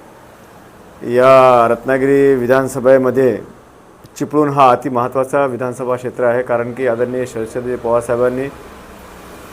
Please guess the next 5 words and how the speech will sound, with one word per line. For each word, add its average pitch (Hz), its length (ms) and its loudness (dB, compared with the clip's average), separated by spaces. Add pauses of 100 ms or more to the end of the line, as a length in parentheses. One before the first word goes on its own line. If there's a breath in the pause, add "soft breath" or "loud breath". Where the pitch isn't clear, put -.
(600)
प्रशांत 156 320 0
जाधव 156 260 8
यांच्यावर 151 360 6
विश्वास 160 380 2
टाकून 131 520 0